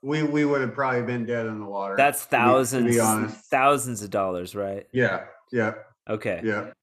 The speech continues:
Speaker 1: So then w-, our first run, I think we did the seventy, and then we did six hundred,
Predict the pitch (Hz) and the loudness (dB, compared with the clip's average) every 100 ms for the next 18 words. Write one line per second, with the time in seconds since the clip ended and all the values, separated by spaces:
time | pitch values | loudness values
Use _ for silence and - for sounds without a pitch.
0 | _ _ _ - - 160 170 165 165 165 | _ _ _ -20 0 4 6 6 6 6
1 | 160 160 165 - 147 151 185 180 175 160 | 4 4 0 2 0 2 2 0 0 -2
2 | 156 156 156 156 165 160 156 _ _ _ | 2 4 4 2 0 -2 -10 _ _ _
3 | - _ _ _ _ _ _ _ 156 151 | -20 _ _ _ _ _ _ _ 0 2
4 | 160 156 151 156 143 127 156 147 143 135 | 2 0 -2 -4 -4 -2 0 0 0 -6
5 | 139 147 - 143 131 143 147 139 147 135 | -8 -10 -14 -4 0 2 2 2 0 0
6 | 160 160 151 143 135 135 135 131 | -2 0 -2 -2 -2 -2 -4 -10